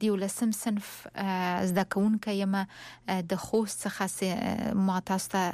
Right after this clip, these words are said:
دا، ا، پیام در استولی ده چې د هغه د دغه احساس نه هم مننه کوو.» بل اوریدونکي ته به ورشو، به ګورو چې، ا، د ځوانو خویندو د هڅونې په برخه کې، ا، سپارښتنې، مشورې او پیامونه څه دي؟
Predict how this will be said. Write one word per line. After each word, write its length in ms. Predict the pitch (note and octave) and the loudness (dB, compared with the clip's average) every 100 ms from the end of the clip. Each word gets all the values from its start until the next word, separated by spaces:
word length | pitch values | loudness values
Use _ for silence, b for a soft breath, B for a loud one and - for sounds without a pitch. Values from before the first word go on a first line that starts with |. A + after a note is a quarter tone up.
| - | 0
دا، 280 | F#3 F3 F3+ B B B - | 0 0 -2 B B B -2
ا، 280 | F#3+ G3 - - G3 | 0 0 -2 -2 -2
پیام 320 | - G3+ G3+ | 2 4 4
در 160 | G3 F#3+ | 2 0
استولی 440 | F#3+ - F3+ F#3+ | -2 -2 -2 -2
ده 80 | F#3+ | -2
چې 160 | F#3+ F#3 | -2 0
د 220 | F#3 F#3 | 0 0
هغه 460 | F#3+ F3 F3+ F#3+ F#3+ | 0 0 0 0 0
د 120 | G3 | 0
دغه 240 | G3 G3+ | 0 0
احساس 440 | F#3+ - F#3 G3 - | 0 0 -2 0 0
نه 60 | |
هم 160 | G3 G3 | 2 4
مننه 400 | F#3+ F#3+ F#3+ F#3+ | 4 4 2 0
کوو.» 280 | - G3 G3+ B B - | 0 0 -2 B B 0
بل 160 | C#4 F4 | 4 4
اوریدونکي 500 | D#4 B3 C4+ D#4+ D#4+ | 2 0 -2 -2 0
ته 100 | D#4 | 2
به 100 | D4 | 4
ورشو، 580 | C4 B3+ - C4 B3+ | 2 0 -2 0 2
به 120 | A#3+ B3 | 2 2
ګورو 260 | B3+ B3 | 2 2
چې، 260 | A3+ B3 A#3 B B B - | 2 2 2 B B B 0
ا، 140 | A3 | 0
د 400 | G3 G3 G3+ G3+ - F#3 | 2 2 2 0 0 -4
ځوانو 560 | F#3 G3+ A#3+ C#4 C4 B3+ | 0 4 4 4 2 0
خویندو 600 | - - A#3 D4 C#4 A#3+ | -4 -2 0 2 2 2
د 80 | G#3+ | 2
هڅونې 580 | G3+ G#3 A3+ A3 A3 A3 | 0 0 0 2 2 2
په 140 | A3 | 0
برخه 340 | G#3+ G#3+ - | 0 0 -2
کې، 280 | G3+ G#3 G3+ B B B - | -2 0 0 B B B -2
ا، 100 | G3+ | -2
سپارښتنې، 760 | - A3 G#3 G3 - A3+ A3 | 0 0 0 0 0 2 4
مشورې 840 | G#3 G3+ - F#3+ G#3+ A3+ B3 B3 A#3 | 2 0 0 0 2 2 4 2 2
او 160 | A3+ | 0
پیامونه 540 | G#3+ G3+ F#3 F3+ F#3 F#3 | 2 0 2 2 0 0
څه 160 | - | -2
دي؟ 160 | - | -4